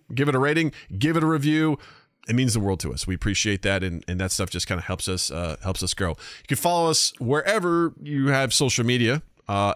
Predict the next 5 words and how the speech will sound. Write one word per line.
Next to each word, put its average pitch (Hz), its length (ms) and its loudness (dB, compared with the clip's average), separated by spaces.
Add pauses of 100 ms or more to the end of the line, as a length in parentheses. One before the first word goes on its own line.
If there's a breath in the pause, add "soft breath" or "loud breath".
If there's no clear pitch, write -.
at 110 120 0
Mind 107 220 0
Gap 101 160 0
Podcast. 110 640 0 (380 loud breath)
Um, 101 640 0